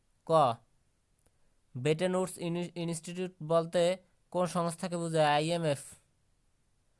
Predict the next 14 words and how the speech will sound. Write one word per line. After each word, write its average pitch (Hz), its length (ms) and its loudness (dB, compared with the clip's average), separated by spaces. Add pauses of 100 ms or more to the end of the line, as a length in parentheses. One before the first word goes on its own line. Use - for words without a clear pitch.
(480)
লিঙ্গান্তর 175 540 2
হয় 180 180 4
না 185 160 2 (840)
এমন 175 440 0 (360)
শব্দ 165 360 -2
কোনটি? 170 440 -4
কবিরাজ। 156 420 2 (2000)
ট্রুথের 180 380 -2
সিনোনিম 180 440 -2
হইছে 180 300 -2
যাইয়া 180 260 0
সিজফায়ার। 156 600 -2 (2000)
Identity 175 520 0
the 185 160 4